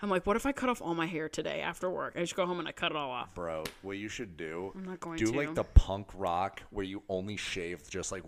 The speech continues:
Speaker 2: one
Speaker 1: The
Speaker 2: complete
Speaker 1: Demi
Speaker 2: side of your
Speaker 1: Lovato,
Speaker 2: head.
Speaker 1: just shoo.
Speaker 2: Yeah.
Speaker 1: Yeah.
Speaker 2: I've seen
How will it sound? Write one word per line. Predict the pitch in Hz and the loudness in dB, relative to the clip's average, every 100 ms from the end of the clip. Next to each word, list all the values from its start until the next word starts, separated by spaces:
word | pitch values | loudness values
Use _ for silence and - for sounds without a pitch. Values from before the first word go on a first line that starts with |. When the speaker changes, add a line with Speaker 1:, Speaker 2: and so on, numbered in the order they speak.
| 80 | -8
Speaker 2:
one | 82 85 87 95 - | -6 -4 -6 -8 -6
Speaker 1:
The | |
Speaker 2:
complete | - 85 208 | -6 2 4
Speaker 1:
Demi | 208 190 | 6 4
Speaker 2:
side | 180 | 4
of | 175 | 4
your | 175 | 4
Speaker 1:
Lovato, | 165 180 190 | 4 4 2
Speaker 2:
head. | |
Speaker 1:
just | 196 - - | -2 -4 -4
shoo. | - - - - | -2 -2 -4 -8
Speaker 2:
Yeah. | 107 92 80 - - - | -4 -2 -2 -6 -14 -4
Speaker 1:
Yeah. | 165 | 2
Speaker 2:
I've | 156 202 | 4 4
seen | - 131 127 143 | 0 -2 -4 -6